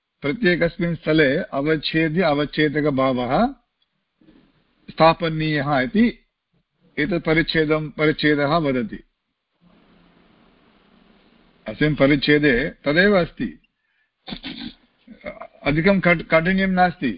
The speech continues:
केवलं शब्दप्रयोगे किञ्चित् अस्मा-, शब्दवदने, न्यायशैस्त-, न्याय-, न्यायशैल्यां वदने तत्र ब-, ब-,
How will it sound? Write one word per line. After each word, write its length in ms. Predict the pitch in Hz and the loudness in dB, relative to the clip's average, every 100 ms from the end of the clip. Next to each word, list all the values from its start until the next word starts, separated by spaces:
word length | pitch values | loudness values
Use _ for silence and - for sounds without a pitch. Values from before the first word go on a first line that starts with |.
| - _ _ _ _ _ _ _ _ _ _ _ _ | -10 _ _ _ _ _ _ _ _ _ _ _ _
केवलं 300 | 160 160 185 | -2 0 0
शब्दप्रयोगे 800 | 175 165 156 185 170 175 175 170 | 2 -2 0 -2 2 2 4 2
किञ्चित् 380 | 156 165 156 165 | 0 -2 -2 -4
अस्मा-, 920 | 147 - 151 127 117 113 113 - 113 - _ _ _ _ - | -6 -6 -6 -6 -10 -18 -20 -18 -16 -16 _ _ _ _ -2
शब्दवदने, 1040 | 139 143 170 160 139 135 151 175 175 147 | 0 4 6 6 4 -2 0 0 -2 -4
न्यायशैस्त-, 840 | 127 123 143 156 156 151 139 - - - | -6 -6 -4 -4 -6 -8 -10 -16 -18 -10
न्याय-, 340 | 131 151 147 - - | -8 -6 -8 -8 -8
न्यायशैल्यां 1600 | 123 131 151 165 160 147 135 131 _ _ _ - 143 151 156 147 | -4 0 2 4 4 2 0 -4 _ _ _ -2 2 4 2 0
वदने 580 | 131 135 151 151 117 160 _ _ _ _ - _ _ _ _ | -2 -2 -2 -2 -4 -8 _ _ _ _ -20 _ _ _ _
तत्र 480 | 123 - 147 143 131 | -8 -4 0 2 2
ब-, 120 | 120 | 0
ब-, 1300 | 123 120 117 117 127 127 123 123 71 - - - | -2 -2 -2 -6 -8 -8 -10 -10 -12 -16 -16 -16